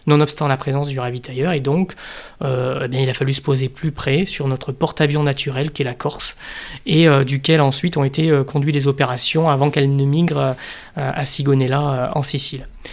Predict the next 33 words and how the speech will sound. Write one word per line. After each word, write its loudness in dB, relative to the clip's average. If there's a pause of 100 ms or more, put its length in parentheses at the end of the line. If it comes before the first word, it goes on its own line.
(200)
Donc 2
on 2
s'est 2
posé, 0 (880)
euh, -4
en 2
Corse, 2
et 2
là, 6
euh, 2 (920)
c'est 2
là 8
où, 8
euh, 8
une 4
fois 2
qu'on 2
ouvre 4
la, 4
la 2
verrière, 2
on 0
a 2
d'abord 2
le, 2
le -4
sentiment -2
de, -4
d'avoir -6 (100)
fait -8
correctement -2
son -6
travail, 0